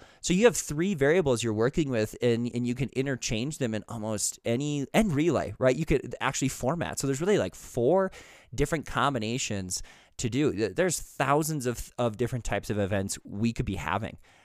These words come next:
And it, I know that's a little bit off. Devin's not really thinking of that when he's, when he makes the quote that, "Well, this isn't really skiing." But that's, that's my ultimate beef there is we shouldn't even bring that attitude into it.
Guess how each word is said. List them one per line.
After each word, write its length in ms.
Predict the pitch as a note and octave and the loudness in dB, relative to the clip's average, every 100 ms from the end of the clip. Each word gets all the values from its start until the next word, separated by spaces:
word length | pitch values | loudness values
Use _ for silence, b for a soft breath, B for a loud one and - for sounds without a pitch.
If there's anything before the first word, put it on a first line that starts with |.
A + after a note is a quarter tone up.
| b - | b 0
And 320 | A#2+ A#2+ A#2 | 2 2 0
it, 140 | C#3 - | -4 2
I 100 | D#3 | 2
know 100 | E3+ | 4
that's 180 | D#3+ D#3 | 2 2
a 40 | |
little 180 | D3 D3 | 0 2
bit 100 | B2+ | 4
off. 240 | A#2+ A#2 - | 4 4 0
Devin's 360 | C3 B2+ A2+ A2+ | 0 2 2 0
not 100 | G#2+ | 0
really 160 | G#2 G2+ | 0 -2
thinking 220 | A2 G2+ | -2 -4
of 60 | |
that 180 | F#2 F#2 | -2 -2
when 80 | F#2 | -2
he's, 220 | G2 - | -6 -8
when 160 | - G2+ | -6 -6
he 100 | F2 | -6
makes 300 | F2+ F#2+ - | -6 -8 -8
the 80 | - | -10
quote 320 | - F#2 F2+ | -4 -4 -2
that, 180 | F#2+ F2+ | -6 -4
"Well, 80 | |
this 240 | G2+ G#2 G#2 | -4 -4 -4
isn't 160 | G2+ | -8
really 160 | F2 F2+ | -8 -6
skiing." 400 | - - B2+ G2 B B B | -6 -4 -4 -4 B B B
But 100 | B2+ | 0
that's, 280 | C#3 F#3 - A#2+ | 2 2 -2 0
that's 260 | C3 D3 | 0 0
my 160 | - D3+ | -2 -2
ultimate 400 | D#3+ E3 B2 G2+ | -2 -2 -4 -4
beef 260 | B2+ E3+ - | -6 -4 -2
there 280 | A2+ A2 - | 2 2 0
is 540 | A#2 A2+ G#2+ G2 - - - | 0 2 0 -2 -4 -8 -6
we 180 | B2+ D#3+ | -2 0
shouldn't 280 | - E3+ | 0 0
even 160 | G#3+ E3+ | 0 0
bring 180 | A#2+ C3 | 0 -2
that 160 | A#2 | -2
attitude 400 | G2 G#2 B2 G#2+ | -2 -4 -2 -4
into 240 | F2+ G#2+ G#2 | -4 -4 -6
it. 220 | - - | -6 -8